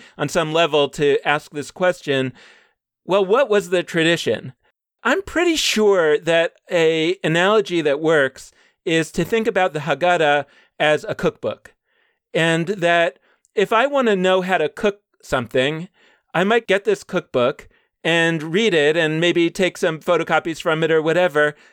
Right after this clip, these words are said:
But ultimately, what I'm supposed to do is go back and cook the thing.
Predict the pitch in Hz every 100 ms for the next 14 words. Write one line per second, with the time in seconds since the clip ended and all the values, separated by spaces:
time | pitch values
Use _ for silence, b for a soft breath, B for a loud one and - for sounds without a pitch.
0 | b - 214 - 254 294 320 - 185 190
1 | 190 190 226 254 392 311 156 254 262 190
2 | 196 175 160 202 220 220 214 214 214 220
3 | 185 - 285 247 _ _ 175 - 302 131
4 | -